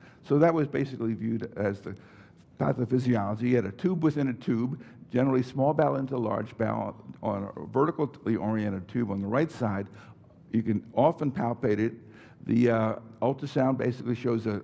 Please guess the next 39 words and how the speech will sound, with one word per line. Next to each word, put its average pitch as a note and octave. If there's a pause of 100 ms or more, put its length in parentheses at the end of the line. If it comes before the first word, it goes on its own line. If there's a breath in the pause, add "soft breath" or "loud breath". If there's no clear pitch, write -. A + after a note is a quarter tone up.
a G#2+
ring, A#2+
a G2
hole, B2+
a A#2
ring D3+
within D3
a D3
ring, A2+ (120)
as, G#2+
as G#2
the G#2+
pathology A2
is. F#2+ (400 loud breath)
And, D#3
um, D#3 (400 loud breath)
one E3
of D3
the C3
unique F3+
things C3
about G#2
this, G#2+
and A#2
I B2+
don't B2+
know A#2+
if A#2
you've A2
ever A2
seen G3+
this, A2
but A2+
in A#2+
these F#3+
kids D3
who G#2+
have D#3+
this, F#2+